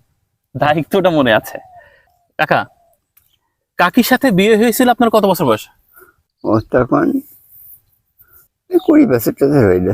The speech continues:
Speaker 1: মানে কুড়ি বছর বয়সে বিয়ে করেছেন?
Speaker 2: হুম।
Speaker 1: সংসার জীবনে আপনি কি নিজেকে
Speaker 2: ও।
Speaker 1: সফল মনে করেন?
Speaker 2: তা তো অবশ্যই।
Speaker 1: সফল মনে করেন, দারুণ। এখনো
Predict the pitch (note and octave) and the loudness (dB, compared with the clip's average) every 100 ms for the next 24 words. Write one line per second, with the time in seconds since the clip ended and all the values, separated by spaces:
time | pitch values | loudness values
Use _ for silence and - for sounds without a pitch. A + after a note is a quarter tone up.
0 | - _ _ - C#3 F3+ G#3 G3 G#3+ G#3 | -6 _ _ -2 0 0 0 0 0 0
1 | G3+ F3 E3 C#3+ A#2+ A2 G#2 _ - D2 | 0 0 0 -2 -2 -8 -12 _ -14 -14
2 | - D2 - _ _ _ _ _ _ _ | -14 -18 -20 _ _ _ _ _ _ _
3 | _ _ F3 E3 F#3+ F#3 D#3+ F3 F3+ F#3 | _ _ -4 -2 0 0 0 0 0 0
4 | E3+ E3+ E3 F3 E3 D3 C3+ F#3 - F3 | 0 -2 -2 2 2 2 0 -2 -2 0
5 | G#3 G3+ G#3 G3 B2+ - _ _ _ _ | 2 2 2 0 -4 -10 _ _ _ _
6 | _ _ _ _ - A3+ - - - F#3+ | _ _ _ _ -8 -6 -2 -4 0 0
7 | F#3 F3+ F#3+ - - B2+ B2+ - F#2+ G#2 | 2 0 -4 -6 -2 0 -2 -2 -2 -2
8 | - - - D3+ F3 C#3 A2 G2+ F#2+ - | -8 -8 -4 0 0 2 0 -2 -4 -14
9 | - - - - A#2+ A#2+ G#2+ - - - | -16 -12 -12 -6 0 0 -2 -8 -18 -20
10 | _ - _ _ - - - G3 | _ -20 _ _ -6 -4 0 0